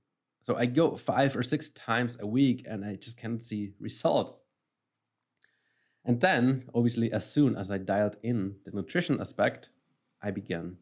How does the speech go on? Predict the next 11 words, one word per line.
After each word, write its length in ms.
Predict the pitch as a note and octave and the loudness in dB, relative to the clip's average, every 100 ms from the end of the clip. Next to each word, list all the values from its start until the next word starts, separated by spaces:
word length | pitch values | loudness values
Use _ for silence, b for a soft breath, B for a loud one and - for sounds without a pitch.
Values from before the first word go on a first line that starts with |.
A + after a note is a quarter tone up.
| _ | _
to 100 | A2 | -6
see 160 | A#2+ | -2
results. 560 | B2+ B2+ F3+ E3 - _ _ _ _ _ _ _ _ _ _ _ _ _ _ b b b | -2 0 0 0 -4 _ _ _ _ _ _ _ _ _ _ _ _ _ _ b b b
So 440 | - D#3+ D#3+ - - _ _ _ _ _ _ | 0 6 6 4 -6 _ _ _ _ _ _
we 140 | C#3+ | 2
know 200 | D#3 E3 | 4 4
that 240 | F3 D#3+ - | 4 0 -2
nutrition 540 | A#2+ A#2+ B2 A#2 A#2+ | -2 -2 -6 -4 -4
is 280 | - G#2+ - _ - | -4 -6 -6 _ -12
very 360 | G#2+ F#2+ F#2+ F#2 | -2 0 0 -2
important. 640 | G2+ G2 C#3+ D3 F#2+ F#2 | -10 -4 0 0 -2 -10